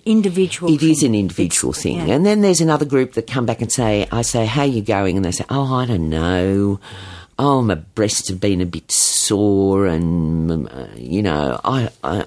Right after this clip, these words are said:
Speaker 2: I don't know if I feel better or not." And I think that solves the problem. They aren't gonna take it.
Speaker 1: Mm.
Speaker 2: So, and, and that brings me to something we haven't mentioned,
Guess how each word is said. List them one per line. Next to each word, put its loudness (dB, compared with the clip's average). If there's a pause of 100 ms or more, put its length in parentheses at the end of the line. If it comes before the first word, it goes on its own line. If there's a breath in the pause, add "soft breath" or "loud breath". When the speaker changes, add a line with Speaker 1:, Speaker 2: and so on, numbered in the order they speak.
(140)
Speaker 2:
I 2
don't 0
know -2
if -8
I -2
feel -2
better -4
or -6
not." -10
And -6
I -4
think -8
that -10
solves -4
the -18
problem. -8
They -6
aren't -6
gonna -12
take -10
it. -20 (260 loud breath)
Speaker 1:
Mm. -4 (500 loud breath)
Speaker 2:
So, -2 (120)
and, 0
and 0
that 0
brings 2
me 0
to -4
something 0
we 2
haven't 2
mentioned, 0